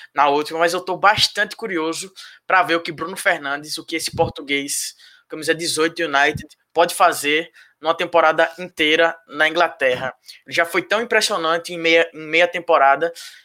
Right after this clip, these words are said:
eu tô realmente curioso pra ver se ele vai aumentar o nível, se ele vai man-, manter o mesmo nível, porque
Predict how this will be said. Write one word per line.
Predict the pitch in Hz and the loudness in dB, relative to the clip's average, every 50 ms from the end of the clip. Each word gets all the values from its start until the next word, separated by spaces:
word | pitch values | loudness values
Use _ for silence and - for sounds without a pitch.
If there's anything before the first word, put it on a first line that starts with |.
| _ | _
eu | - 151 | -16 -8
tô | - 185 185 180 - | -4 -2 -2 -2 -2
realmente | - 170 196 220 208 196 190 190 - | 0 0 0 2 2 -2 -4 -6 -8
curioso | - - 226 214 208 190 190 190 - - | -8 -6 -4 -2 -2 -2 -2 -4 -4 0
pra | 190 185 180 | 0 0 2
ver | 143 139 151 151 165 175 - - - - - - _ _ | 2 0 -2 0 -2 -2 -6 -12 -20 -20 -20 -20 _ _
se | - - 175 | -4 -2 0
ele | 165 | 2
vai | 147 175 175 | 4 4 4
aumentar | 180 175 175 165 - - 175 180 | 4 2 -2 -4 0 2 4 4
o | 170 151 | 2 2
nível, | 147 160 180 170 | -2 -6 -6 -6
se | 165 - | -6 -6
ele | 165 151 | -4 0
vai | 160 160 | 0 0
man-, | 165 170 165 165 - _ _ _ _ _ _ | 0 -2 -8 -10 -10 _ _ _ _ _ _
manter | 139 147 160 160 - - 165 | -14 -12 -12 -10 -6 -4 -4
o | 175 180 | -2 -2
mesmo | 180 175 165 165 160 | -4 -4 -6 -8 -10
nível, | 143 135 147 160 170 180 175 | -12 -12 -12 -10 -10 -10 -12
porque | _ _ - - 190 196 214 247 | _ _ -2 0 2 2 2 2